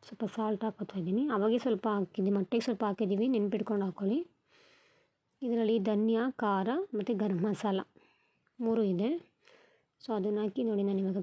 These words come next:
ಕ್ಯಾಪ್ಸಿಕಮ್ ಆ್ಯಡ್ ಮಾಡ್ತಾ ಇದ್ದೀನಿ. ಚೆನ್ನಾಗಿ ಫ್ರೈ ಕೊಟ್ಟಿದ್ದೀನಿ. ಈಗ ನಾವು ಬೇಯಿಸ್ಕೊಂಡಿರುವಂಥ ಅನ್ನನ, ರೂಢಿಯಾಗಿ ಮಾಡ್ಕೊಂಡಿರುವಂಥ ಅನ್ನ,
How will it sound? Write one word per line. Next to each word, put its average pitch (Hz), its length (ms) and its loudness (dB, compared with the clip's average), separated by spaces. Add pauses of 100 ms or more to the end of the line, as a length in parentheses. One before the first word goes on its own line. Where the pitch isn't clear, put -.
ಕ್ಯಾಪ್ಸಿಕಮ್ 214 500 -2
ಆ್ಯಡ್ 196 220 -2
ಮಾಡ್ತಾ 190 280 -2
ಇದ್ದೀನಿ. 190 240 0 (1800)
ಚೆನ್ನಾಗಿ 220 320 0
ಫ್ರೈ 208 120 0 (140)
ಕೊಟ್ಟಿದ್ದೀನಿ. 202 360 0 (140)
ಈಗ 220 100 2 (120)
ನಾವು 214 160 2 (760)
ಬೇಯಿಸ್ಕೊಂಡಿರುವಂಥ 214 680 0 (160)
ಅನ್ನನ, 202 280 0 (460)
ರೂಢಿಯಾಗಿ 220 640 2
ಮಾಡ್ಕೊಂಡಿರುವಂಥ 190 680 -2 (160)
ಅನ್ನ, 196 140 0